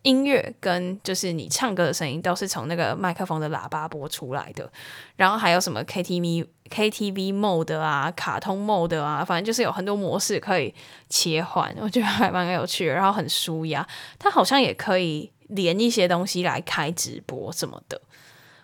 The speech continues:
我改天再有机会的话，我再开直播给大家看看，就很好笑，真的。然后安东尼跟我说：“你要拿那一只来录节目吗？”我说：“不要，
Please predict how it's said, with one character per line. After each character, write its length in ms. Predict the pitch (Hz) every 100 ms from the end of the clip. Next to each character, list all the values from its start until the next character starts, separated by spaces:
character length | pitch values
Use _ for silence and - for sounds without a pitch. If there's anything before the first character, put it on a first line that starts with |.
| _
我 120 | - 196
改 160 | 196
天 180 | 180 220
再 360 | 254 254 254 262 -
有 180 | 220 196
机 180 | 247
会 140 | 269 202
的 80 | 220
话， 140 | 220
我 40 | 131
再 120 | 165
开 180 | - 170
直 160 | -
播 120 | 151
给 120 | 170 -
大 180 | 156
家 80 | 156
看 240 | - 190 196
看， 180 | - - - -
就 220 | 233 220
很 180 | 208 175
好 180 | 190 -
笑， 340 | 180 - - - - -
真 180 | - 175
的。 140 | 151 101 - - - - _ _ -
然 120 | 226
后 60 |
安 100 | 233
东 160 | 240 254
尼 100 | 208
跟 120 | 202
我 80 | 185
说 120 | 196
：“你 60 | 185
要 120 | 175
拿 140 | 202 175
那 120 | 180
一 40 |
只 120 | 190 185
来 200 | 170 180
录 260 | 196 180
节 200 | 180 113
目 160 | 113 175
吗？” 140 | 131
我 60 | 95
说 120 | -
：“不 60 |
要， 80 | 226